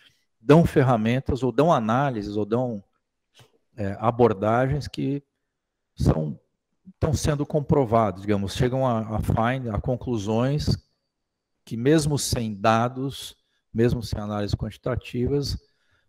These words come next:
é, são sustentadas e agora essas análises estão acontecendo. Então, acho que a gente tem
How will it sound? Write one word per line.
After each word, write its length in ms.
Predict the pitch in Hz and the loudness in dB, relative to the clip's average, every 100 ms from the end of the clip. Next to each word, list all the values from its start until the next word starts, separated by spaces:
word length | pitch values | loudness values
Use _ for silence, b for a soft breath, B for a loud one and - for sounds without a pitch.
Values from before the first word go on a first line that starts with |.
| _ | _
é, 440 | 117 110 101 95 92 _ | -8 -2 0 -2 -4 _
são 380 | - - 107 98 | -6 -4 -4 -6
sustentadas 960 | - - - - 123 - 120 123 143 165 | -12 -8 -6 -4 -4 0 2 2 2 0
e 60 | 185 | 0
agora 320 | 160 123 147 | 2 2 2
essas 240 | 143 160 | 2 0
análises 480 | 143 131 135 135 143 | -2 -4 -4 -4 -6
estão 240 | - 156 | -4 -4
acontecendo. 720 | 147 - 151 - 147 - 113 87 | -4 -6 2 2 2 -2 -4 -2
Então, 180 | - | -2
acho 120 | 113 - | -2 -4
que 80 | |
a 80 | 123 | -4
gente 260 | 110 147 - | -4 -4 -6
tem 240 | 156 131 | -6 -6